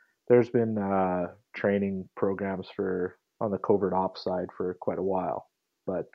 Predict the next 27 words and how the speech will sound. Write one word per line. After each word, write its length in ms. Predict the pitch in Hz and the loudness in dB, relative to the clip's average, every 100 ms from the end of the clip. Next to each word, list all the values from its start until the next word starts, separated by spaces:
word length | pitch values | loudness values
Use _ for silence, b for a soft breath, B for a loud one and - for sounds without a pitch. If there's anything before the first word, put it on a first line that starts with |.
| - | -2
uh, 120 | 98 | 0
in 160 | 95 98 | -2 -2
terms 260 | 110 101 | -2 -2
of 100 | 98 | -2
just 180 | 98 - | -4 -4
the 80 | 95 | -4
general 320 | 107 98 95 | -2 -2 -2
plainclothes 540 | - 95 92 104 113 | -6 -8 -6 0 0
member, 340 | 104 87 90 - b b b b - | -2 -8 -10 -12 b b b b -2
there 80 | 101 | 2
hasn't 240 | 110 110 | 4 4
been 80 | 110 | 0
a 60 | 101 | 2
whole 260 | 107 101 | 4 4
lot 160 | 101 95 | 4 0
of 80 | - | -4
formal 280 | 95 92 90 | -6 -6 -8
training 320 | 98 101 101 | -8 -6 -6
out 80 | 92 | -6
of 80 | 92 | -6
there, 180 | 90 - - | -8 -8 -10
uh, 80 | 104 - - | -12 -12 -6
out 140 | 98 90 | -6 -6
there. 240 | 90 82 - _ _ 127 | -8 -10 -12 _ _ 0
And, 160 | 127 - | 0 2
and 120 | 139 | 4
that's 380 | 165 160 - | 6 4 -2